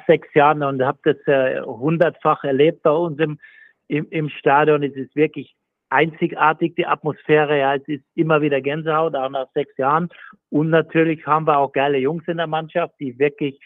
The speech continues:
alles aufs Eis werfen. Ja, wir, das, davon leben wir, von unserem Spirit. Wir wollen immer ein bisschen anders sein. Wir wollen, äh, genau wie die Leidenschaft, die unsere Fans auf der Tribüne haben, wollen wir auch aufs Eis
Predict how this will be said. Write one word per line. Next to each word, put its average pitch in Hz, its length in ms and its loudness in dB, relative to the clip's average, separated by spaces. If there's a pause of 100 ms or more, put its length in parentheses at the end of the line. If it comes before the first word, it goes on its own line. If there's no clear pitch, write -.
(340)
alles 156 340 2
aufs 165 200 0
Eis 156 300 -2
werfen. 165 360 -2
Ja, 143 220 -2
wir, 139 200 -2
das, 131 200 -8 (160)
davon 135 380 -4
leben 147 280 -4
wir, 165 140 0
von 139 180 -6
unserem 139 280 -6 (100)
Spirit. 170 420 2 (560)
Wir 135 240 2
wollen 147 240 4
immer 156 420 0
ein 135 140 -14
bisschen 147 380 -4
anders 160 380 -2
sein. 151 260 -4
Wir 135 120 -2
wollen, 147 420 -2
äh, 135 240 -4 (380)
genau 135 380 2
wie 156 80 -8
die 147 120 -2
Leidenschaft, 147 580 -2
die 160 160 -8
unsere 143 260 -4
Fans 147 280 -4
auf 147 180 0
der 151 120 -2
Tribüne 143 480 -2
haben, 165 200 -2
wollen 143 200 -2
wir 143 140 0
auch 135 160 -2
aufs - 100 -20
Eis 147 200 -6